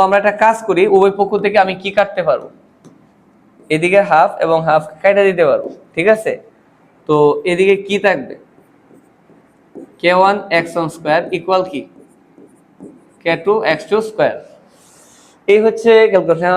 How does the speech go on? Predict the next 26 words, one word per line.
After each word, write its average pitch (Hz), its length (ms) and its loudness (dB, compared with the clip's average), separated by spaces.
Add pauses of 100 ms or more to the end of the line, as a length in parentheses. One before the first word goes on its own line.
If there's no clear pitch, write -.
আসলে 202 200 0 (100)
আমার 196 160 0 (120)
কি 226 80 -2 (120)
বের 196 220 4
করতে 202 200 -2 (100)
বলছি 135 260 -2
একটু - 240 -8
আমরা 160 140 2 (120)
দেখে 160 260 0
নেই 196 120 -6 (680)
যে 143 120 0 (260)
উ-, 196 120 -8 (1160)
দৃশ্যকল্প 208 540 0 (140)
দুই 220 200 2
অনুসারে 185 320 4 (180)
প্রথম 202 280 2 (160)
স্প্রিং 214 200 -6 (100)
এর 208 140 -2
তুলনায় 196 460 2 (600)
দ্বিতীয় 196 440 0
স্প্রিং 185 260 -6
এ - 20 -4 (160)
ক-, 220 200 0 (140)
দ্বিতীয় 202 320 0
স্প্রিং 185 180 -4 (180)
কতটুকু 226 560 -2